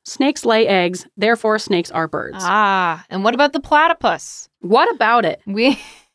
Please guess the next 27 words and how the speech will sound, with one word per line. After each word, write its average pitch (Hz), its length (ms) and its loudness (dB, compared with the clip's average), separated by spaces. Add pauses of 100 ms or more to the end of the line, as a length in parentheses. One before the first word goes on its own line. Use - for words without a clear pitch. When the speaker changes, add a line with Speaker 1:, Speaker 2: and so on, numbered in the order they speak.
(260)
Speaker 1:
So - 220 -2
you're 254 180 2
kind 269 200 2
of 247 100 -2
starting 247 560 2
with 226 140 0
this 226 180 0
false 226 320 0
premise, 311 480 2
which 220 160 0
can 208 240 0
also 269 300 0
happen 220 320 -2
really 196 240 2
easily, 233 440 2
where 175 120 0
you 180 100 2
make 180 240 0
an 254 60 -2
assumption 294 420 0
about 185 260 0
something 180 440 -2
based 180 240 -2
on, 180 100 -2
like, 180 220 -4
your 185 240 -4 (460)
past 185 460 -4